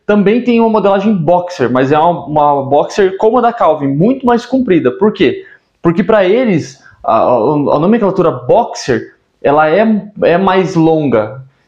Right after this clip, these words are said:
É, é como se a gente chamasse a nossa boxer long e eles chamassem apenas de boxer brief, ok? E aí a nossa, a nossa boxer pra eles, a mais curtinha, né, essa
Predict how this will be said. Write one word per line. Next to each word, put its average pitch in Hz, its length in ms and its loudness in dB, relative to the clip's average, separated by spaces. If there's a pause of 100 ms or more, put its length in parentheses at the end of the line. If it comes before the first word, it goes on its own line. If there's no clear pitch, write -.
É, 131 180 2
é - 80 0
como 196 180 0
se 196 120 -2
a - 20 2
gente 196 120 0
chamasse 180 320 -2
a 175 40 0
nossa 180 240 -2
boxer 196 440 0
long 214 400 0 (280)
e 156 120 2
eles 190 160 0
chamassem 190 400 0
apenas 196 300 0
de 196 80 -2
boxer 202 400 -2
brief, 160 460 -2 (280)
ok? - 380 -2 (420)
E 160 100 2
aí 175 200 2
a 202 80 2
nossa, 190 380 0 (500)
a 139 60 0
nossa 170 280 -2
boxer 143 500 -2
pra 143 140 0
eles, 160 560 -2 (260)
a 123 60 2
mais 139 320 -2
curtinha, 151 640 0
né, 147 280 0
essa 123 340 -4